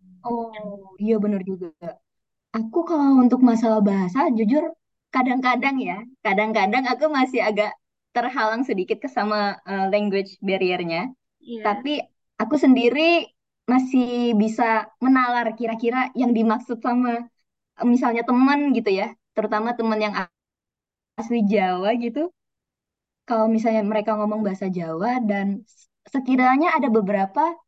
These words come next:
Speaker 1: kata yang aku paham dan mungkin ti-, tertiba-tiba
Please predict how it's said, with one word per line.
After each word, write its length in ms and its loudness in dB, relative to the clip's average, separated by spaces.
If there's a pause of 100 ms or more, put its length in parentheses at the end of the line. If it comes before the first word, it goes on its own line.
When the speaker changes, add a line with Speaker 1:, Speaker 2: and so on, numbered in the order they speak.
(160)
Speaker 1:
kata 440 -4
yang 180 -2 (140)
aku 180 -6
paham 360 -4 (760)
dan 160 0 (120)
mungkin 280 2
ti-, 260 -2
tertiba-tiba 1120 -2